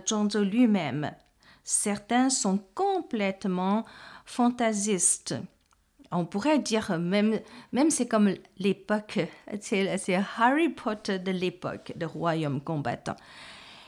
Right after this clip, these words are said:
Et tandis que quelques autres passages, c'est absurdité ludique. C'est, euh, il, un savant de Taïwan s'appelle Jiang Xun,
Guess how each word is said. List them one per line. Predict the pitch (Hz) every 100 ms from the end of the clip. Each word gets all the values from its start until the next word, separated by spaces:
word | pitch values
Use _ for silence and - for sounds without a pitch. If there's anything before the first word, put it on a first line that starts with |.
| - _ _ _
Et | 247 247 226 - -
tandis | 226 233 233 247 -
que | 208
quelques | 214 233 220 226 214 208
autres | 240 254 226
passages, | 208 208 202 - 226 233 208
c'est | 185 208 - _
absurdité | 254 262 - - 277 277 226 247 247 - 269 262 262 254 - - _ _
ludique. | 196 208 254 190 160 - - - - _ _ _ _ _ _ _ - - - -
C'est, | - - 302 302 - _ _ _ _ -
euh, | 220 233 233 - - _
il, | 214 240 247 247 -
un | 233 233 233 233
savant | 220 - 311 269 349 440 415
de | 214
Taïwan | 202 175 165 175 185 214
s'appelle | 208 - 196 160
Jiang | - 180 170 170
Xun, | - - 175 165